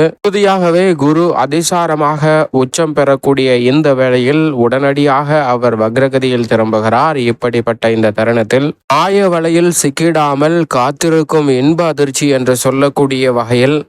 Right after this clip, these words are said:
கிடைக்கும் பல அதிரடியான மாற்றங்கள். இது நடந்தே தீரும், யார் நினைத்தாலும் தடுக்க முடியாத வகையில் கைகூடும் என்று சொல்லக்கூடிய வகையில், பல அதிரடியான மாற்றத்தை உறுதியாகவே சுக்கிரன் ஏற்படுத்தி கொடுக்கக்கூடிய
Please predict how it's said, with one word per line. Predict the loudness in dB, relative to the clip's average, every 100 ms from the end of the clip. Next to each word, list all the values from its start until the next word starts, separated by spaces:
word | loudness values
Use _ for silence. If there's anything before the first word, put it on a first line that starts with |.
| _
கிடைக்கும் | -4 -2 0 -2 -2
பல | -4 -2 -2
அதிரடியான | -2 0 0 2 0 0 -2
மாற்றங்கள். | 0 -2 0 0 2 0 0
இது | -2 0 0
நடந்தே | 0 0 0 2 0 0
தீரும், | -2 0 0 0 0 0
யார் | 2 0 0 0
நினைத்தாலும் | 2 2 0 -2 0 -2 -2
தடுக்க | -2 -2 -2 -2
முடியாத | 0 0 0 0 0 0
வகையில் | 0 0 0 0 0
கைகூடும் | 0 0 2 0 0 0 -2
என்று | 0 0
சொல்லக்கூடிய | 0 0 0 0 0 2 0
வகையில், | 0 0 2 0
பல | -2 -2 -2
அதிரடியான | 0 0 2 2 0 0 -2
மாற்றத்தை | -2 -2 -4 0 0 -2 -6 _
உறுதியாகவே | -2 2 0 0 0 0 0
சுக்கிரன் | -2 -2 -2 0 0
ஏற்படுத்தி | 0 0 -2 -2 -2
கொடுக்கக்கூடிய | -2 -2 -2 0 -2 0